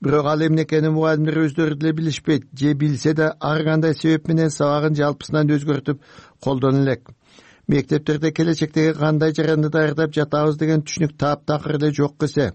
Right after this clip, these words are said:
Мектептер мугалим күчтүү болсо, окуучулары күчтүү болушат. Канча начар болсо, окуучулар да ошондой сабатсыз болушат, дейт Алмаз Тажыбай. Жаңырды кезде Арстанбап Токойнун оор абалына токтолду. Нурмамат Сапарбаевдин ырасташынча, жакырчылыктын айынан Токойду кыюу күчөп,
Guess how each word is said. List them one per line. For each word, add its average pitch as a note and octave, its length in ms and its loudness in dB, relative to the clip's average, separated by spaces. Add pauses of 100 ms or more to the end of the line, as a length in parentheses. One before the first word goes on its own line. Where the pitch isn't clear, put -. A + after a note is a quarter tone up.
(600)
Мектептер D3 560 0
мугалим D3+ 420 0
күчтүү - 360 -4
болсо, D3+ 260 0
окуучулары D3+ 540 -2
күчтүү D#3 340 -2
болушат. C#3 500 -2
Канча C#3+ 360 0
начар C#3+ 340 0
болсо, D#3 300 0
окуучулар C#3+ 440 -2
да D3+ 180 0 (440)
ошондой C#3 520 2
сабатсыз C#3 480 -4
болушат, C3+ 440 -2
дейт C3+ 260 -2
Алмаз B2+ 380 0
Тажыбай. A#2 480 -2 (1000)
Жаңырды D3+ 460 -4
кезде F3+ 340 -2
Арстанбап E3 540 0
Токойнун D#3+ 560 0
оор D#3+ 240 2
абалына C#3+ 380 2
токтолду. C3 580 -2 (260)
Нурмамат C#3+ 560 2
Сапарбаевдин D#3 720 0
ырасташынча, D3 720 0
жакырчылыктын D3 720 -2
айынан D#3+ 240 2
Токойду D#3 420 0
кыюу D3+ 400 0
күчөп, E3 300 0